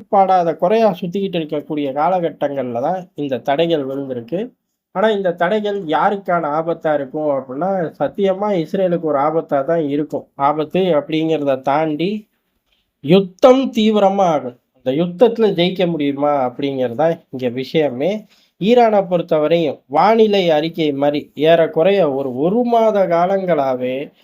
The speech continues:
மொசாட்டோட ஆட்கள் அப்படிங்கிற நபர்கள்,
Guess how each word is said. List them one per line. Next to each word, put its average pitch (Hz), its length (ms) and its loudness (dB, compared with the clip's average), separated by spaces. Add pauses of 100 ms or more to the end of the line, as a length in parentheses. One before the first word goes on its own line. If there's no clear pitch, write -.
(380)
மொசாட்டோட 196 600 2
ஆட்கள் 156 580 -2
அப்படிங்கிற 139 640 -4
நபர்கள், 139 520 -2